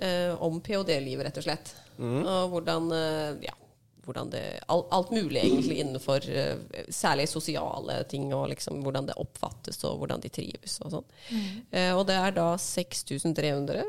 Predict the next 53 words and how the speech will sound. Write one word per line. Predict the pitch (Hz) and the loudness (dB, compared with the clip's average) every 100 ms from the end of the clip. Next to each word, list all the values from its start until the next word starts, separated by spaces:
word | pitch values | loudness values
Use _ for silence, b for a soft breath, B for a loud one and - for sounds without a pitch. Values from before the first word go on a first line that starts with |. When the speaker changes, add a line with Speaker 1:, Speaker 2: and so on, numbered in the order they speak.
| 403 - | -6 -10
Speaker 2:
Ok. | 113 113 135 | -4 0 0
Speaker 1:
studenter | 254 - 170 147 - - | -2 -2 2 2 0 -2
som | - 214 | 0 0
har | 175 175 | 0 0
svart | - - - | -2 -4 -2
her, | 165 | -2
så | - - | -2 -2
det | 190 226 254 254 247 - | -2 0 -2 -2 -6 -4
er | - 170 | 0 2
jo | |
ganske | 262 185 - 160 156 | 2 0 -2 -2 0
høyt | 185 143 | -2 -2
antall. | 147 - 330 - - _ _ | -4 -2 -2 -2 -14 _ _
Eh, | 220 | 0
så | 240 | 2
tenkte | 339 269 | 4 4
jeg | 247 | 4
kunne | 254 | 4
trekke | 311 285 175 | 4 2 2
frem | 196 233 | 4 6
noen | 233 170 160 | 6 8 8
av | 180 | 6
de, | 160 147 151 | 6 4 4
eh, | 151 151 - - - | 4 4 2 0 -2
noen | 190 160 143 | -2 -2 -2
av | 151 | -4
de | 156 143 143 143 | -4 -4 -4 -4
svarene | - 135 127 143 175 | -4 -2 -2 0 0
de | 185 | 2
hadde | 175 | 2
fått, | 240 247 | 2 4
da. | 233 202 - - | 2 2 -4 -10
Speaker 2:
Mm. | 160 - - | -10 -10 -8
Så | |
kan | 165 | -4
vel | 160 | -2
Camilla | 156 156 113 104 117 | 0 0 2 4 4
komme | 117 110 | 4 4
med | 104 | 4
fasit | 87 - - | 2 -2 -2
om | 107 | 0
det | 104 | 4
svaret | - - | 8 8
Speaker 1:
Ja. | 311 | 8
Speaker 2:
stemmer | 247 202 - | 10 10 12
Speaker 1:
Ja, | 233 262 | 10 10
Speaker 2:
eller | 226 | 8
ikke. | - | 6
Speaker 1:
nettopp. | 226 233 | 6 4
Speaker 3:
Om | |
jeg | 165 143 | 2 -2
er | 147 139 | -2 -2
enig. | 139 | -4